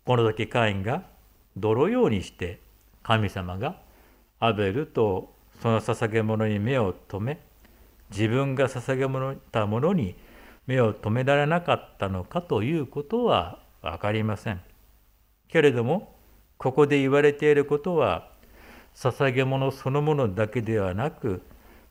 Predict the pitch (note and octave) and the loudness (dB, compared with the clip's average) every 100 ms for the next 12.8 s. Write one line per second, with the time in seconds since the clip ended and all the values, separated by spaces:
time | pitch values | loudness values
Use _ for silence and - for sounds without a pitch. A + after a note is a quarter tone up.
0 | - - C3 B2 G#2+ F#2+ F#2 - - D#3 | -20 -2 2 2 2 -2 -6 -10 -4 -2
1 | - - - - _ A#2 A#2+ A2 G2+ F#2+ | -4 -12 -20 -20 _ -2 0 0 -2 -4
2 | F#2+ C#3 C#3 C3 C#3 G#3+ F3+ A#2+ F2 - | -4 -6 -4 -4 0 2 2 2 0 -8
3 | _ _ _ - - B2+ A#2 A2 G#2+ G2 | _ _ _ -6 0 2 2 0 -2 -2
4 | G2 F#2+ G2+ D#3 G#3+ G#2 - - - - | -2 -2 -2 0 0 0 -4 -18 -20 -20
5 | _ _ - G2+ G#2+ A2+ B2 A#2 G#2 A2 | _ _ -4 0 2 2 2 0 -2 -6
6 | F#2+ G#2 A#2 F#2 F2 - C#3 - - _ | -4 -4 -4 -4 -6 -6 -8 -8 -20 _
7 | - F2+ A2+ D#3 D#3+ C3 G#2+ - G3 A3 | -10 -6 -2 -2 -2 -4 -6 -4 -6 -2
8 | C#3 G2 E2+ - - - _ F#2 F#2+ - | -2 -2 -4 -12 -20 -20 _ -6 -6 -6
9 | F#2 F#2+ - - - - - _ _ _ | -10 -12 -18 -20 -20 -20 -20 _ _ _
10 | _ - - - - - - - - - | _ -20 -20 -20 -20 -20 -20 -20 -20 -20
11 | - - A#2 B2+ A#2 D3 C#3 A2+ B2 C3+ | -20 -2 2 4 4 4 2 0 -2 -2
12 | D#3+ D#3+ - - G3+ D#3+ F#2 - | -2 -4 -8 -8 -4 -2 -4 -10